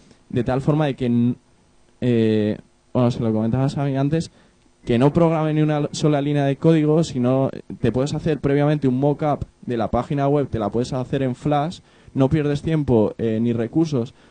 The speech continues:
programando esa página web, la validas con tu usuario, se la enseñas,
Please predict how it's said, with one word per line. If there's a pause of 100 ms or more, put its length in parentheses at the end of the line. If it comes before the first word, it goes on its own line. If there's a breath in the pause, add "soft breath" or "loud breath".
(140 soft breath)
programando
esa
página
web, (320 soft breath)
la
validas
con
tu
usuario,
se
la
enseñas,